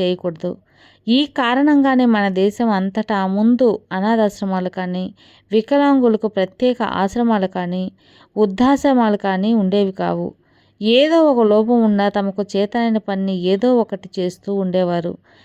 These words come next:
మిగిలిన వారు చేయగలిగిన పని వారికి అప్పచెప్పి వారు ఆత్మానుత్య భావాన్ని పొందుతూ ఉండేవారు. ఇలా ఉండేటట్టు చూసేవారు కాబట్టే.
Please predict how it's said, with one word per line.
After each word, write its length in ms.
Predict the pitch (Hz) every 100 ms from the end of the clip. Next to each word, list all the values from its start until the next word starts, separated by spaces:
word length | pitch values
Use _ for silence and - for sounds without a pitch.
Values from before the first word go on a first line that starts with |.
| _ -
మిగిలిన 340 | 262 277 320
వారు 260 | 302 269 247
చేయగలిగిన 720 | 240 220 214 226 233 226 220
పని 300 | 202 190 202
వారికి 440 | 214 214 196 190
అప్పచెప్పి 920 | 190 - - 175 185 - 285 311 220 190 - _ -
వారు 500 | 220 254 262 214 220 -
ఆత్మానుత్య 720 | 202 226 254 262 247 220 208
భావాన్ని 500 | 190 185 185 180 202
పొందుతూ 560 | 226 208 190 190 - 208
ఉండేవారు. 640 | 196 185 180 175 175 170 - _ _ _ _ _ -
ఇలా 280 | 294 311
ఉండేటట్టు 600 | 285 254 254 294 262 - 214 208
చూసేవారు 440 | 196 214 196 190
కాబట్టే. 540 | 185 175 175 175 180